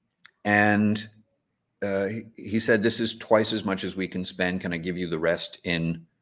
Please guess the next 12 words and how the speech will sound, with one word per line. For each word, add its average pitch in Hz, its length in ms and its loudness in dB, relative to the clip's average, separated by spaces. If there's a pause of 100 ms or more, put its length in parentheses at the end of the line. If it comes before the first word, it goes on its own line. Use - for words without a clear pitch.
(280)
yoga 95 260 2
classes?" - 600 -10 (500)
And 131 80 -2
it 156 40 0
was 131 160 -2
thousands 123 520 -4
of - 100 -16
dollars 90 400 -2
worth - 220 -10
of 67 80 -20
yoga 110 260 -2
classes. - 640 -12